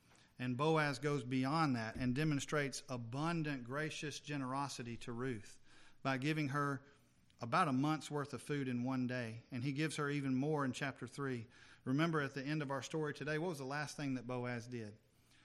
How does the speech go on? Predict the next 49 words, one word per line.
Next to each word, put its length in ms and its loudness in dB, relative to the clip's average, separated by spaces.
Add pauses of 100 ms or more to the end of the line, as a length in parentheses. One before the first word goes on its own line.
(160)
He 120 0
said, 160 0
"Okay, 260 2
listen, 380 -2 (240)
I'm 140 -2
gonna, 220 -2
I'm 80 -2
gonna 140 -2
go 100 -2
work 280 -4
this 180 -6
out, 380 -2
and 100 -6
I'm 80 0
gonna 140 2
work 260 2
on 100 2
this, 160 2
but 140 -4
you 100 2
need 140 2
to 60 -2
go 160 -2
home 240 -2
to 60 -6
your 100 -2
mother-in-law." 600 -4 (380)
And 140 0
remember 340 2
what 240 -2
Ruth 300 0
told 200 0
Naomi 440 0
that 140 -4
he 120 -4
had 140 -4
said? 380 -2 (380)
"You 120 -2
can't 200 -2
go 120 -2
back 280 -2
empty-handed." 600 -4 (420)
So 160 -8
here, 300 -4 (240)
so 120 -8
she 180 -4
got 200 0
her 80 -4
cloak, 480 -4